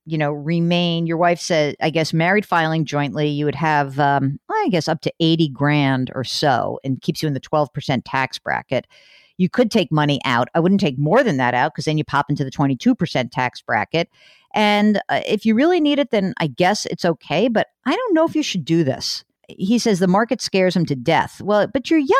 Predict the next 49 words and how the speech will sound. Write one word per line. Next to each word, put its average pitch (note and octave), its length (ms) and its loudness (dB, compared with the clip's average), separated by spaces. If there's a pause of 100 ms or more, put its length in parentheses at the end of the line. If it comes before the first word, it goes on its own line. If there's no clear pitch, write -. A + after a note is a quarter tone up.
young. - 300 -2
So C4+ 420 2
I, - 140 -2
<sighs> - 1000 -18
I A3 140 4
don't C#3 160 4
know. B2+ 200 2
This G#3+ 180 0
seems F3 280 0
like D3 160 -2
a C3+ 120 -2
real, D3+ 800 2 (180)
I G#3+ 100 2
don't C4 120 4
know E3+ 120 4
what D3+ 220 2
exactly C#3+ 720 -2 (120)
is C#3 200 0
the C#3 100 -2
question - 560 -4
here. - 400 -6
It D3+ 120 -4
seems G3+ 300 2
like F#3+ 180 0
you're D#3 100 -2
trying F3+ 280 0
to F3+ 80 2
do D#3 180 -2
a D3+ 40 2
lot D3+ 200 2
of F#3+ 60 2
shenanigans. C#3 720 -2
Here's A#3+ 240 0
what A3 100 2
I D3 100 2
would C3 180 -2
do. A#2 120 -6 (400)
Number B3+ 280 4
one, C#3+ 260 2 (120)
stop - 320 0
paying D4+ 200 6
the A3+ 100 6
extra F#3+ 220 -2
five E3 240 0
hundred E3 200 -2
dollars C#3 260 0
towards - 240 -4
your C3 60 -8
principal. - 500 -10